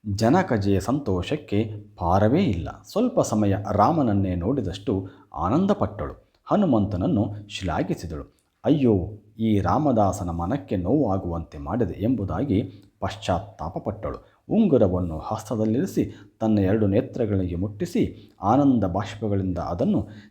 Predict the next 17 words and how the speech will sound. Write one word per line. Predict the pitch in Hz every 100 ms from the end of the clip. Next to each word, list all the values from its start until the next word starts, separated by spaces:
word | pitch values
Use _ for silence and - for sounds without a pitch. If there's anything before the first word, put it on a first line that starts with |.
| -
ನೆನೆಸಿದಳು. | 80 85 185 - - - - _ -
ಪೂರ್ಣ | 151 190 160
ಚಂದ್ರನಂತೆ | 101 107 135 156 104 95 92 90 85
ಶೋಭಿಸ್ತಕ್ಕ | 80 - 151 143 - 110 - 98 90 82 80
ರಾಘು-, | 85 87 117 151 190 185 98
ರಘುವರನನ್ನು | 98 139 202 117 98 101 180 254 - - - 101
ಆ | 101
ಉಂಗುರದ | 98 147 175 110 101
ಮೂಲಕ | 92 104 143 98 92 104 - - - _ -
ದೃಷ್ಟಿಸಿದಳು. | 87 - 240 92 73 - _ _ -
ಇನ್ನೆಲ್ಲಿ | 120 113 120 175 135
ಧನುಜರು | 101 104 107 101 - - 85
ಧಾವಿಸಿ | - 117 139 - 95
ಬರುವರೋ | 95 110 113 113 156
ಎಂದು | 110 90
ಮತ್ತೆ | 85 127 - 92 92 - - -
ಭಯಕ್ರಾಂತಳಾದಳು. | 76 107 - 139 131 117 95 73 71 69 -